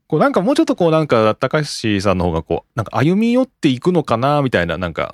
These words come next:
「あ、そうだよね」みたいな、分かりみが深いなっていう感じで、こう無人化大丈夫なのかなみたいな、こうクリスさんにこう寄り添っていくのかなと思いきや、意外と突き放してるっ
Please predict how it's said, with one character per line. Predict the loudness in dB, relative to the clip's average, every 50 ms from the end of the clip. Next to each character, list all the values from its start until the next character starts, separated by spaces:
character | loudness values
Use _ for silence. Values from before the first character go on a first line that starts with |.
| -6 -8 -6
「あ、 |
そ | -6 -2 -2 0 2
う |
だ | 2 2
よ | 2 2
ね」 | 0 0 0 0
み | 0
た | 0 -2 -2 -2
い |
な、 | -4 -8 -10 -8
分 | -6 -6 -2
か | -2 0
り | 0 0 0
み | 0 0
が | 0 -2 -2
深 | -2 -2 -2 -2 0
い | 0
な | 0 0 -2
っ | -4
て | _ _ -4 -4
い | -2
う | 0
感 | 0 0 0 0
じ | 0 -2
で、 | -2 -2 -2 -2 -4
こ | -4 -4 -4 -4
う | -4
無 | -4 -6 -4
人 | -4 -4 -4 -6 -4
化 | -4 -4 -2
大 | -2 -2 -2 -2
丈 | -4 -4 -6
夫 | -4
な | -4 -4
の | -4 -4
か | -6 -6
な | -8 -8 -10 -8 -8
み | -6 -2
た | -2 0
い | 0
な、 | 0 0 -2 -4 -6 -16 -18 -20 -20 _
こ | -14 -14
う | -12
ク | -6 -4 -4
リ | -4 -2
ス |
さ | -2 -2 -2
ん | -2
に | -2
こ | 0 0 2
う |
寄 | 2 2
り | 2 2
添 | 0 0 -2
っ | -2 _ _ _ _ _ _ _ -6
て | -4 -2
い | -2 -2 -4
く | -4 -2 0
の | 0 0 2
か | 2 2
な | 2 2 0
と | 0 0
思 | 0 2 2 2 2 0
い | 0 -2
き | -2 0 0
や、 | 0 0 -2
意 | -2 0 2
外 | 2 2 2 2 0
と | 0 -2 -2
突 | -2 -4 -4
き | -2 -2 -2
放 | 0 0 0 0
し | 0 -2 -2
て | -2 0
る | 0
っ | 0